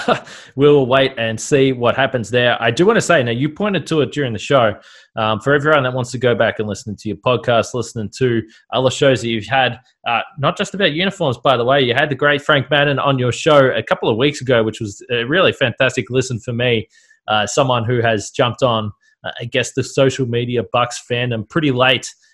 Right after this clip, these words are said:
in the scene. It was a great chat to hear Frank talk about his background at length. You can get you at David Dunn twenty-one on Twitter and Teutonia World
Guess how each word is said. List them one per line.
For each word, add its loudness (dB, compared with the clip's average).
in -6
the -6
scene. 0
It -4
was -6
a -10
great -2
chat -10
to -20
hear -14
Frank -16
talk -12
about -14
his -14
background -6
at -6
length. -4
You -6
can -6
get 0
you -2
at 0
David 2
Dunn 0
twenty-one 0
on -4
Twitter 2
and -8
Teutonia 0
World 0